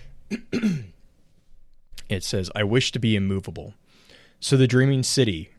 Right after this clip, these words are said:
would have a wall too." Leona Brill stared up at rows of blank circular plates with dread.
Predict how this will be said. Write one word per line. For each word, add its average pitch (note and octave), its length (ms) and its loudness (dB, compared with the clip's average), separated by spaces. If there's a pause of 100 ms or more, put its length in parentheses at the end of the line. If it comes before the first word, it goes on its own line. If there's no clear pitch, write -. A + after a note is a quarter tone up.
(140)
would A#2+ 160 -2
have G2 160 0
a G#2 60 -2
wall F#2 260 0
too." E2+ 340 -4 (840)
Leona A2+ 320 4
Brill G2+ 300 2
stared G2+ 500 2
up F#2 220 -4
at E2 100 -12
rows F#2+ 360 -4
of E2+ 100 -12
blank F#2+ 380 -4 (100)
circular F#2 500 -2
plates - 420 -8
with F2+ 140 -10
dread. A2 440 -8